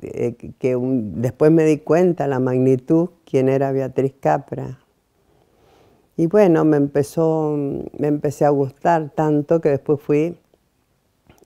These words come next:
empecé en la Escuela Provincial de Bellas Artes. Este, tuve maestro Dardo Retamosa en primer año, Selva Vega y Carrizo, como es en escultura.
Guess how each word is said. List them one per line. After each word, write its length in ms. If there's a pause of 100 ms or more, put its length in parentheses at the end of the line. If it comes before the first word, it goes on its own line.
(160)
empecé 500
en 80
la 80
Escuela 420
Provincial 600
de 80
Bellas 400
Artes. 420 (1400)
Este, 1400 (100)
tuve 500 (220)
maestro 580
Dardo 320
Retamosa 800
en 140
primer 360
año, 520 (960)
Selva 500
Vega 640 (240)
y 140
Carrizo, 760
como 220
es 100
en 140
escultura. 960